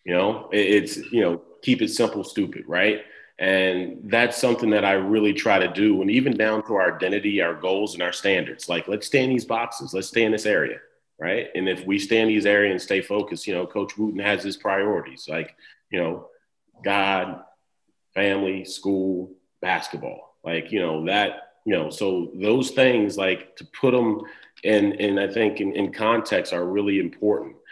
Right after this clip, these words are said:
Uh, so those are some things that I take from, from, from Coach K. And then, you know, you talk about Mike Brey, um, and this goes, I think, to loop back to all three of 'em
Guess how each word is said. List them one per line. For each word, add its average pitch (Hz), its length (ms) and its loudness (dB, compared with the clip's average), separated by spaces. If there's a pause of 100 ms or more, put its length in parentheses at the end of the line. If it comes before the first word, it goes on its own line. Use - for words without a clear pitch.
(300)
Uh, 90 400 2
so 107 380 0
those 147 200 4
are 143 40 0
some 135 180 -2
things 120 220 4
that 110 100 2
I 101 80 4
take 104 280 -2
from, 90 420 -2 (100)
from, 90 460 -2 (460)
from 98 180 -6
Coach 107 280 0
K. 113 240 2
And 95 120 0
then, 107 320 2 (160)
you 120 80 0
know, 98 120 4
you 113 100 2
talk 127 260 -2
about 101 240 0
Mike 104 200 -2
Brey, 90 400 0 (420)
um, 87 600 -2
and 107 140 0
this 113 140 2
goes, 117 340 2 (220)
I 107 60 -2
think, 107 340 0
to 113 60 -6
loop 104 420 0
back 104 260 0
to - 80 -6
all 101 280 0
three 104 260 0
of 82 180 2
'em 78 180 -8